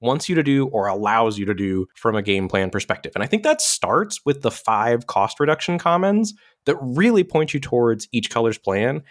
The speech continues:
And I think for sure the white, the blue, and the black ones are huge players in the format. I've played more since writing these show notes, and I'm way higher on the red one now, too. The green one is still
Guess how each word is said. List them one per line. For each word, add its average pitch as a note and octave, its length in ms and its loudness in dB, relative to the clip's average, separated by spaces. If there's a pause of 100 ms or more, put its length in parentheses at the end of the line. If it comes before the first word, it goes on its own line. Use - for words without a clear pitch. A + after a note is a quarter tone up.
(260)
And A#2+ 100 0
I C#3 60 2
think D4 340 -2 (120)
for C#3+ 180 2
sure G#2 600 2
the A2 60 0
white, B2+ 240 -2
the C#3 80 -4
blue, B2 200 2
and A#2+ 80 0
the G2+ 40 0
black F#2 300 -4
ones G#3+ 340 -2 (300)
are F#2+ 100 0
huge A#3 480 0
players B2 300 2
in G#2+ 80 -2
the G2 40 -4
format. F2+ 440 -6 (100)
I've A#2 220 -2
played G#3+ 180 0
more C#3+ 380 4
since A#2+ 200 -6
writing A2 200 0
these A2+ 100 -2
show A2 180 -2
notes, D3 280 0
and G2+ 120 -8
I'm G#2+ 320 -4
way C3+ 280 0
higher D#3+ 340 0
on D3 80 0
the B2+ 80 0
red G#2+ 220 0
one F2+ 200 -6
now, F2+ 220 -8
too. F#2+ 400 -4 (160)
The C#3 80 0
green F3 340 2
one A3 220 4
is D#3+ 180 -2
still D#3 440 0